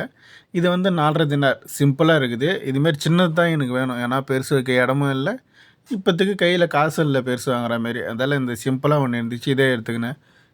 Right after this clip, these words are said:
ஏன்னா ஒரு ஆள் தானே சமைக்க போறோம். நம்மனா அதிகம் பத்து, பதினஞ்சு பேருக்கா சமைக்க போறோம். இதுலேருந்து வர பவரே போதும். அப்படியே சுத்தி பார்த்தா ஒரு சின்ன பாத்திரம் ஒண்ணு எடுத்துக்கினேன். அஹ், ஒரு கஞ்சி வைக்கிறதுக்கு,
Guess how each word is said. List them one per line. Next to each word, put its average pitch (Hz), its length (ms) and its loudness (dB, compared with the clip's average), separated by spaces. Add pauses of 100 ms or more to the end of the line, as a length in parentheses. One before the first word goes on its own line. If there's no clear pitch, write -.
(140)
ஏன்னா 160 220 2
ஒரு 180 140 4
ஆள் 170 200 0
தானே 175 220 -2
சமைக்க 160 300 0
போறோம். 135 200 0
நம்மனா 135 260 0 (120)
அதிகம் 135 420 -2
பத்து, 123 240 -4
பதினஞ்சு 127 320 0
பேருக்கா 131 280 0
சமைக்க 135 240 -2 (100)
போறோம். 123 180 -4 (500)
இதுலேருந்து 139 420 4
வர 135 100 2 (120)
பவரே 127 260 4 (140)
போதும். 123 300 -2 (540)
அப்படியே 135 300 0
சுத்தி 151 280 -2
பார்த்தா 147 320 2
ஒரு 131 80 0 (140)
சின்ன 170 420 4
பாத்திரம் 143 360 2
ஒண்ணு 120 180 -4
எடுத்துக்கினேன். 117 420 -6 (360)
அஹ், 123 160 -2 (100)
ஒரு 123 160 -4
கஞ்சி 135 280 2
வைக்கிறதுக்கு, 120 540 -2